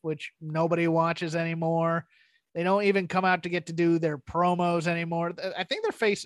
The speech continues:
are they facing the, uh, the Chase University team, which I have a s-, a slight soft spot for, don't get me wrong, 'cause this gimmick is just, that, that, that Bodie Hayward dude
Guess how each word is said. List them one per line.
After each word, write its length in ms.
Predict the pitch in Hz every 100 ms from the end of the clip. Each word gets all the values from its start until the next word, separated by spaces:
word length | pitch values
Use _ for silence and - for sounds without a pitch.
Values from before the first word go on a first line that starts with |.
| -
are 100 | 190
they 140 | 208
facing 520 | - 262 262 262 247
the, 240 | 202 190 175
uh, 260 | 165 160 - _ _ _ _ _ _ _ -
the 80 | 165
Chase 480 | - - 208 - 202
University 720 | 208 180 160 180 - 190 190
team, 420 | 196 185 185 190 - _ _ _ _
which 180 | 202 196
I 160 | 226 190
have 320 | 214 240 220
a 40 | 180
s-, 260 | 165 - -
a 140 | 185
slight 580 | - - 220 220 220 196
soft 460 | - - 190 190 -
spot 420 | - 185 180 175 -
for, 240 | 180 180
don't 160 | 175 165
get 100 | 156
me 100 | 165
wrong, 300 | 165 165 165
'cause 140 | 160
this 160 | 165 143
gimmick 380 | 156 170 170 156
is 160 | 135
just, 240 | 160 151 - _ - - -
that, 180 | 208 -
that, 220 | 202 196 - - _
that 380 | 202 170 120 123
Bodie 420 | 190 226 233 214
Hayward 640 | 156 185 185 170 160 147
dude 460 | 135 156 151 139